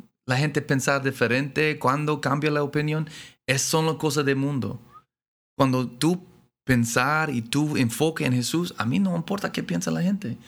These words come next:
Mi esposa, mis hijos, yo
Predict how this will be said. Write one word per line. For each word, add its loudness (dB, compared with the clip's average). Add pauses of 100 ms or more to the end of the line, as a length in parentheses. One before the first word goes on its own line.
(160)
Mi 2
esposa, 0 (260)
mis 2
hijos, 0 (320)
yo 0